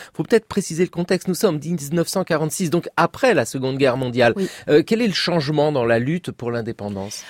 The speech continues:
Speaker 2: Alors, euh, quelqu'un comme Ferhat Abbas est quelqu'un qui vient d'un, d'un parcours que j'ai commencé à évoquer tout à l'heure, plutôt, euh,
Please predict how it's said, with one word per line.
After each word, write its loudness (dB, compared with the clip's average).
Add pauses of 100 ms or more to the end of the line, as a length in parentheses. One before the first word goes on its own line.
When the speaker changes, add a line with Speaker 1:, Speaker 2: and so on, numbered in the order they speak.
(140)
Speaker 2:
Alors, 6
euh, 6
quelqu'un 2
comme 0
Ferhat -2
Abbas 4
est 2
quelqu'un 0
qui -2
vient 2
d'un, 2
d'un 2
parcours -2
que 2
j'ai 0
commencé -2
à 4
évoquer 0
tout -10
à 4
l'heure, 4
plutôt, 2
euh, 6